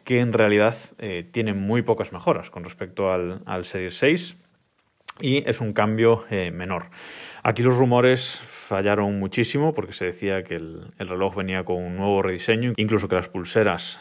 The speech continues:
eh, antiguas no iban a ser compatibles con, con el nuevo Apple Watch, eh, Series siete. Pero bueno, eh, el diseño, eh, se ha mantenido, no tiene los, los bordes planos como se rumoreaba, para tener un diseño, pues, similar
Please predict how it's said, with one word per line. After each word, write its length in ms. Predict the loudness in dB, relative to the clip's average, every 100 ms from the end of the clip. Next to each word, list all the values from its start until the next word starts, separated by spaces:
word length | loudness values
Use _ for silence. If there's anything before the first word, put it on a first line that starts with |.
| -12
eh, 180 | -6 -4
antiguas 520 | -4 -4 0 2 2
no 120 | 0 -2
iban 200 | -2 -4
a 20 |
ser 160 | -8
compatibles 640 | -8 -8 -6 -2 -2 -2 -6
con, 480 | -8 -6 -8 -10 -16 _ _ _ _ -16 -2
con 200 | 2 4
el 40 |
nuevo 220 | 6 6 6
Apple 300 | 4 0 0
Watch, 320 | 0 -2 -6
eh, 200 | -6 -6
Series 340 | -4 -4 -2
siete. 380 | 0 2 4 2 -4 -14 -14 -16 -8
Pero 140 | -4 -2
bueno, 220 | -4 -8 -10
eh, 380 | -8 -8 -10 -10
el 120 | -8
diseño, 640 | -8 0 2 4 4 2 0 -4
eh, 160 | -4
se 140 | -4 -2
ha 20 |
mantenido, 600 | -2 -2 -2 0 0 0
no 160 | -2 -2
tiene 180 | -4
los, 340 | -4 -8 -8 -8
los 380 | -6 -4 -6 -6
bordes 320 | -6 -8 -6
planos 380 | -2 0 0 -4
como 160 | -10
se 100 | -8
rumoreaba, 760 | -8 -6 -4 0 2 0 -2 -4
para 300 | 2 2 2
tener 160 | 0 -4
un 100 | -6
diseño, 400 | -4 -2 -2 -2
pues, 240 | -4 -6
similar 480 | -4 -4 0 0 0